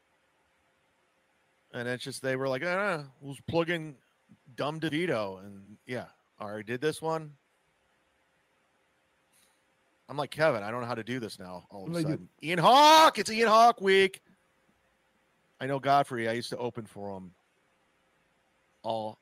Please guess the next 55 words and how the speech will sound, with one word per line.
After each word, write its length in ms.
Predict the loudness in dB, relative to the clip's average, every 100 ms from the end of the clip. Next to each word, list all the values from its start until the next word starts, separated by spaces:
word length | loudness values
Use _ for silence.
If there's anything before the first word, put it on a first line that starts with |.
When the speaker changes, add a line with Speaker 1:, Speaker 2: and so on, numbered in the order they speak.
| _
Speaker 1:
the 120 | -18 -12
time. 440 | -6 -6 -6 -16 _ _ -4
Speaker 2:
Yes! 640 | 2 4 4 2 -6 -16 -18 -14 -10
Speaker 1:
I 40 | 0
know. 220 | 0 0 -6 -8
Speaker 2:
<laughs> 160 | 2
Perfect. 400 | 4 4 2 -2
Speaker 1:
Troll. 420 | -8 -10 -8 -10 -12 _ -20 _ -20 -20 _ 0
Speaker 2:
Perfect. 680 | 6 6 6 0 0 2
Speaker 1:
But 20 | 0
Ian 180 | -6
Hawk 280 | -6 -4 -4
week, 160 | -6 -10
he 40 |
can 120 | -12 -6
do 80 |
whatever 160 | -4 -4
the 60 | -4
hell 80 | -4
he 80 |
wants. 240 | -4 0 -2
Speaker 2:
You 40 | 4
fucking 340 | 4 6 4
did 160 | 6 4
it, 40 | 4
Speaker 1:
Everyone 60 |
Speaker 2:
Ian. 200 | 4 4 4
Speaker 1:
knows 80 |
Speaker 2:
That 180 | 4 4
is 120 | 2
Speaker 1:
Ian 100 | -2
Hawk 120 | 2 6 6
Speaker 2:
perfect. 220 | 4 0
Speaker 1:
week. 140 | -2 0
Speaker 2:
That 120 | 2
is 160 | 4 2
exactly 500 | 0 2 2 4 6
what 120 | 6
I 80 | 6
Speaker 1:
Everyone 260 | 6 6 4
Speaker 2:
needed. 160 | 2
Speaker 1:
knows 360 | 0 -4 -6 -8
it. 200 | -6 -6 _ 0
Speaker 2:
Thank 240 | 0 0
you. 220 | -2 -2 0
Speaker 1:
Uh-oh. 1500 | 0 0 4 6 8 10 10 8 6 2 0 0 0 -2 -6
Should 180 | -8 0
I 100 | 2
not 220 | 2 2
pull 200 | 0 -2
this 240 | 0 0 2
up? 180 | 2 0
Is 100 | -4
this 200 | -4 -4
doxing? 680 | 2 4 4 2 -2 -2